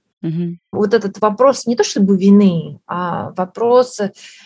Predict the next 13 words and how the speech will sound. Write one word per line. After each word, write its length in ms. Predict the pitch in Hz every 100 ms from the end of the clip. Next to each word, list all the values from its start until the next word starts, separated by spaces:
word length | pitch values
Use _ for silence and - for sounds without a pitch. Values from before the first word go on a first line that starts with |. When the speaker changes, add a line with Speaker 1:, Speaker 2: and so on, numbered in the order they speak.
| _
Speaker 2:
какой-то 380 | - 185 220 208
символической 800 | 196 - 208 226 339 - - 226
или 80 | 220
даже 300 | 214 214 202
экономической 600 | 208 226 220 196 - 175
компенсации, 840 | - 165 175 190 175 156 - 160
он 100 | 165
до 80 | 170
сих 180 | 196 -
пор 140 | 254
существует. 840 | 233 - - - - - - - _ _
Ведь 300 | - 208 - - - - _
деколонизация 1300 | 170 202 208 220 214 214 247 285 - 214 196 170 180